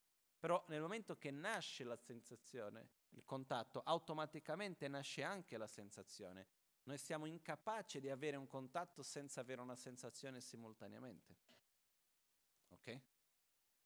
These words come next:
Anche se può, può anche essere una sensazione neutra. Allo stesso tempo che cosa succede? Abbiamo anche un discernimento, una distinzione.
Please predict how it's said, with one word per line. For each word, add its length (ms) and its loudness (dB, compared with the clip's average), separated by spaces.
Anche 280 2
se 140 0
può, 180 2
può 140 4
anche 260 2
essere 300 0
una 140 -2
sensazione 600 -6
neutra. 480 0
Allo 220 -2
stesso 320 -4
tempo 320 -6
che 160 -6
cosa 220 -2
succede? 640 -10
Abbiamo 540 -2
anche 600 -2
un 180 -8
discernimento, 920 -6
una 160 -6
distinzione. 960 -4